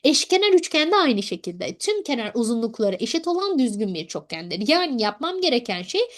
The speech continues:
kırk sekiz ifadesini üçe bölmek, çünkü ben bir kenarını merak ediyorum. Dördün içinde üç bir kere var.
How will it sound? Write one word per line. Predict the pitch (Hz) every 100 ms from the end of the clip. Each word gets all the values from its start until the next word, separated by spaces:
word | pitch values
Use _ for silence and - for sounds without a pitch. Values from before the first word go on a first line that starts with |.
| - -
kırk | - 339 330
sekiz | 392 339 302
ifadesini | 302 330 302 240 254 415
üçe | 302 294 294
bölmek, | 311 349 466
çünkü | - 359 349
ben | 403 415
bir | 392 330
kenarını | 302 240 214
merak | 190 185 175 185
ediyorum. | 165 170 151 131 - - - - 220
Dördün | 311 370 453 466
içinde | 453 370 285
üç | 269 494 370 359
bir | 392 330
kere | 277 220 185
var. | 190 240